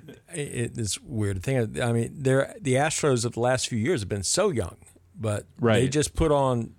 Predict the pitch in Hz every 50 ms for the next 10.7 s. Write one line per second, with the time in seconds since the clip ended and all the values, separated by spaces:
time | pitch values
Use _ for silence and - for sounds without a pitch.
0 | _ _ _ - 117 110 123 127 113 123 135 127 104 80 80 92 - - - _
1 | _ _ - - - 117 113 127 127 113 127 131 147 143 135 170 170 160 135 127
2 | 120 120 127 123 113 104 101 104 120 143 156 139 123 131 139 135 131 123 117 113
3 | 117 117 113 107 - 107 104 110 113 120 113 - - 117 127 156 202 180 117 107
4 | 101 - - 123 160 170 113 101 120 143 123 95 101 104 135 160 151 101 - -
5 | 117 113 110 107 104 - 170 170 82 76 - - 131 120 113 98 95 104 - _
6 | - 104 104 104 - 131 127 120 127 123 117 - - 123 120 120 117 110 - -
7 | 123 127 120 - - - 113 117 117 117 107 101 - 113 113 110 101 110 107 113
8 | 117 104 98 98 107 117 123 123 123 117 113 107 - - 113 107 107 104 104 -
9 | 110 104 101 107 110 110 104 - - - 90 92 95 - _ _ - - - -
10 | - - - - 127 139 143 139 139 131 131 131 120